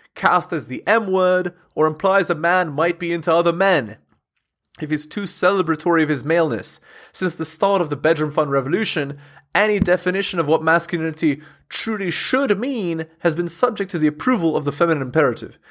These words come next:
In the absence of a clear definition of what masculinity is for men,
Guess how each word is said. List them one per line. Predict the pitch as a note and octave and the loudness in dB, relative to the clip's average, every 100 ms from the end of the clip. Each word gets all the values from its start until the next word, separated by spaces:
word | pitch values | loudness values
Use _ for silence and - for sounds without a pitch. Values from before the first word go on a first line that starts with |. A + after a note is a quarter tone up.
| - _ | -20 _
In | - | -4
the | D#3 F3+ | 0 2
absence | G3+ F#3+ - D#3+ | 2 2 -2 -4
of | C#3+ | -2
a | C#3+ | -2
clear | - A3+ A#3 | -2 0 2
definition | G3+ G3+ F#3+ G3 F3+ | 2 0 0 0 -2
of | C#3+ | 0
what | C#3+ D#3+ | 0 2
masculinity | E3 E3 E3+ D#3+ C3+ F3 | 0 2 -4 -2 0 0
is | A3+ | 0
for | D#3 | -4
men, | C3 A2+ | -6 -8